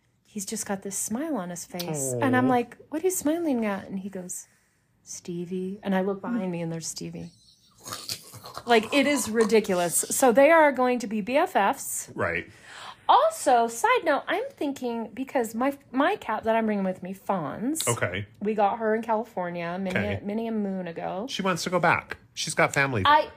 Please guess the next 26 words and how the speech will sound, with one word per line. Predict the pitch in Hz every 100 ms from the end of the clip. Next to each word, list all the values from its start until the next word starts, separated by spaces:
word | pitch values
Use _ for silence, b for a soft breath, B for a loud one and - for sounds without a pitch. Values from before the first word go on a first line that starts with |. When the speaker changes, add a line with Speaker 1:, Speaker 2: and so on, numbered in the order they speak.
| -
Speaker 1:
probably, | - 339 - 220 196 185 196 -
but | 311 247 -
because | 208 285 381 381
she's | 415 440
so | 403
used | 320 277 -
to, | 247
like, | 226 202
going | 196 220 214
out | 202
and |
playing | 202 214 214
in |
the | 220
backyard | 185 180 175 151 180 415 - _
Speaker 2:
Mm-hmm. | 113 107 92 151
Speaker 1:
and | 214
Speaker 2:
Oh, | 196 -
Speaker 1:
being, | - -
Speaker 2:
yeah. | - -
Speaker 1:
being, | 226 226
like, | 220 196
an | 196
actual | 185 196 214 196
Speaker 2:
Yeah. | 196 190 262 320
Speaker 1:
cat, | 175